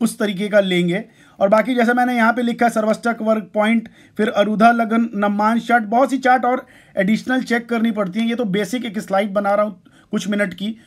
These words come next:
तो उसमें बहुत से विषय तो नहीं ले पाऊँगा, बहुत सी डिटेल में तो नहीं ले पाऊँगा, लेकिन बेसिक चीज़ें आपको जो है वो पता चल जाएगी। बाकी आप अपनी चार्ट हमको दिखा सकते हैं।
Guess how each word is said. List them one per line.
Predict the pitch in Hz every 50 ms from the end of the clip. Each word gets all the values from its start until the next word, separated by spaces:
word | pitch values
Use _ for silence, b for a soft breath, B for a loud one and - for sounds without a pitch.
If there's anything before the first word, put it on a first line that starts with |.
| B B B
तो | 202 196
उसमें | 190 190 233 233 233 -
बहुत | 214 - 170 165 156 170 214 214 -
से | - 226
विषय | 220 214 190 190 220
तो | 220 240
नहीं | 233 240 262 247
ले | 247 233
पाऊँगा, | 240 233 214 208 226 233
बहुत | 190 285 208 208
सी | - 226
डिटेल | 190 202 180 202 214 220
में | 220 -
तो | 233
नहीं | 226 247 254
ले | 233 220
पाऊँगा, | 208 208 185 175 180 196 214 - b b b b b b b
लेकिन | 190 185 226 226 202
बेसिक | 180 220 214 214 254 240 -
चीज़ें | 220 226 208 220 220
आपको | 202 190 175 - 202 180
जो | 196 190
है | 165 156 185 - b b b b b b
वो | - 190
पता | 180 190 190 202
चल | 202 190 196 190 185
जाएगी। | 180 170 165 165 208 226 311
बाकी | 165 185 185 180 185 226
आप | 226 226 220
अपनी | 208 - 220 226
चार्ट | - - 202 175 185 185 196
हमको | 202 190 214 190
दिखा | 190 165 175 175
सकते | 170 185 165 - 180
हैं। | 165 165 208 - -